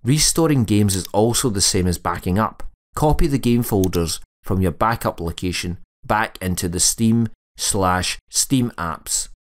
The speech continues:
slash Common directory. Open Steam again if it is not already. Click on the Library tab, then find one of the games you just reinstalled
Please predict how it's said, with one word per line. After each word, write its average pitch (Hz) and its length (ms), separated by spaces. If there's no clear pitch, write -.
slash 98 480
Common 110 500
directory. - 600
Open 160 320
Steam 135 320
again 87 400
if 127 200
it - 120
is 85 220
not 87 300
already. 82 560
Click - 340
on 107 200
the 92 100
Library 104 500
tab, 90 460
then 117 160
find 123 320
one 131 100
of 156 120
the 156 40
games 127 460
you 95 160
just 110 260
reinstalled 110 880